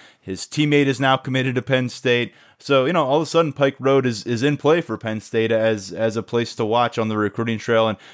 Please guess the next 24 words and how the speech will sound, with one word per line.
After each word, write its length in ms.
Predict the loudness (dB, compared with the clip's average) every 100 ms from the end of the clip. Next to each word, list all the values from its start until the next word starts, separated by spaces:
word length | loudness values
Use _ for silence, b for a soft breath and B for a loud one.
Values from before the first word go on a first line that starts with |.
| B
you're 100 | 2
gonna 180 | 2 2
do 140 | 2
a 60 | 2
deeper 320 | 0 0 0
dive 340 | 2 2 2
with 180 | -2 -4
Brian 360 | -2 0 0 -2
Doan 260 | -2 -2
here 220 | -2 0
in, 100 | -2 -2
in 200 | -4 -2
just 320 | 0 0 -2
a 40 |
moment. 380 | -2 0 0 0
But, 220 | 0 0 B B -6
uh, 100 | -4
an 160 | 0 0
impressive 520 | 0 2 2 0 -2
pickup, 460 | 0 2 2 2 0
and, 240 | -4 -4
and 300 | -2 -2 0
we 180 | 2 4
are, 300 | 6 4